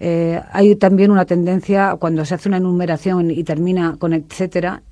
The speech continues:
etcétera, es incompatible con los puntos suspensivos, porque significa lo mismo. Entonces,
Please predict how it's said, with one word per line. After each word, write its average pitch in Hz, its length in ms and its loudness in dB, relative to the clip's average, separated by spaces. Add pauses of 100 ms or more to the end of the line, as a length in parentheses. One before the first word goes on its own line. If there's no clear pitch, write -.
(140)
etcétera, 185 500 -4
es 196 120 -4
incompatible 175 580 -2
con 180 100 -2
los 156 100 -4
puntos 175 240 -4
suspensivos, 156 460 -2
porque 151 220 -6
significa 160 420 -4
lo 156 100 -2
mismo. 202 280 2
Entonces, 170 300 -2